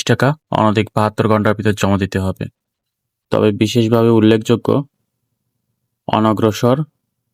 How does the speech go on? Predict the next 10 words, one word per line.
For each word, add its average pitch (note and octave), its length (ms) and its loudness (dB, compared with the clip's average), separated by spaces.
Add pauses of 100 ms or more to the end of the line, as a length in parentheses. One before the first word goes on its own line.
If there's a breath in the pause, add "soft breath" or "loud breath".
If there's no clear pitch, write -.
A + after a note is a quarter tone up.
(400)
এবং A#2 300 2 (840)
ক্ষুদ্র A#2+ 260 2 (140)
নৃগোষ্ঠীর A2 600 2 (680)
শ্রেণীর A2+ 480 2 (1040)
প্রার্থীদের G#2+ 420 2
জন্য A2 260 2 (500)
সর্বনিম্ন A#2 1900 0 (1120)
পরীক্ষার A2 460 2
ফি A#2 100 2 (1300)
টেলিটকের A2+ 460 2